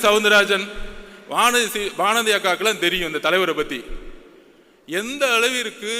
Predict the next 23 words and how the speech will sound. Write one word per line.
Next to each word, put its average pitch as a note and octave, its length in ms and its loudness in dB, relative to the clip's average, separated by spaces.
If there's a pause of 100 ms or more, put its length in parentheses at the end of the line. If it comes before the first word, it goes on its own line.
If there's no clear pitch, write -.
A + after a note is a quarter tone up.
(140)
திமுகவிற்காக F3+ 880 -6 (460)
நம்ம E3 200 -6
அண்ணா G#3+ 200 0
யூனிவர்சிட்டி, G#3+ 440 -4 (320)
அண்ணா G3 160 -4
யூனிவர்சிட்டி G3+ 340 -4 (100)
பிரச்சனையை G3+ 340 -2
கையில் G#3+ 220 2
எடுக்கும் D#3+ 220 -6
பொழுது, C3+ 280 -4 (680)
மக்கள் A3+ 340 0
எல்லாம் B3+ 320 2
அந்த G3 180 -4
பிரச்சனையை G3 340 -2
குரல் G3+ 260 -2
கொடுக்கும் E3 300 -4
பொழுது, F#3 140 2 (100)
எங்கே G#3 220 0 (100)
சார் G#3 240 0
அங்க F3+ 160 -6
பிரச்சனை G3+ 240 -6
கொடுக்கும் D3 300 -8
போது B2+ 180 -6